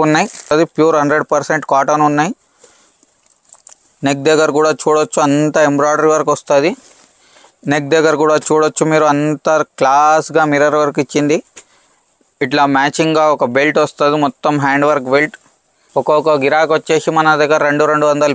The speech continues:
పీసెస్ తీసుకోపోతున్నారు. అంతా fancy item ఉన్నాయి. Satin బ్రాసో అంటే sarees కూడా వస్తది, చూసినారేమో మీరు. ఈ హ్యాండ్ వర్క్ item ఉన్నాయి చూడు, Quantity నడుస్తుంది.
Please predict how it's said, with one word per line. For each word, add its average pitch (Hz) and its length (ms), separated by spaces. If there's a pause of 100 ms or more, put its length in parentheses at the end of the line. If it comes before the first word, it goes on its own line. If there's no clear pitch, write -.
పీసెస్ 151 400
తీసుకోపోతున్నారు. 151 800 (1000)
అంతా 160 260 (140)
fancy 151 340 (120)
item 165 260
ఉన్నాయి. 156 280
Satin 156 440
బ్రాసో 147 320 (100)
అంటే 147 160 (100)
sarees 139 380
కూడా 151 180
వస్తది, 143 320 (100)
చూసినారేమో 139 600 (100)
మీరు. 135 160 (360)
ఈ 120 100
హ్యాండ్ 147 260
వర్క్ 160 240
item 160 260
ఉన్నాయి 156 280
చూడు, 151 200 (800)
Quantity 151 460 (100)
నడుస్తుంది. 156 500